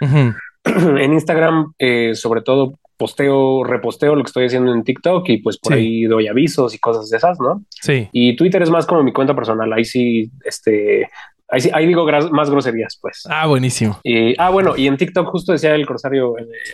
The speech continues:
Speaker 2: al principio, ¿no? En TikTok me pone, o sea, mi cuenta de divulgación es, eh, arroba no Chávez nada. Tengo una cuenta, una cuenta al-,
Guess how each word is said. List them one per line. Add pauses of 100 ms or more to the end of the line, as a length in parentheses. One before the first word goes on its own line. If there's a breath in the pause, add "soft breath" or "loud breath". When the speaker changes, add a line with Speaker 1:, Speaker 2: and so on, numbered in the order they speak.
(140)
Speaker 2:
al
principio,
¿no?
En
TikTok
me
pone,
o
sea,
mi
cuenta
de
divulgación
es,
eh,
arroba
no
Chávez
nada. (400 soft breath)
Tengo
una
cuenta,
una
cuenta
al-,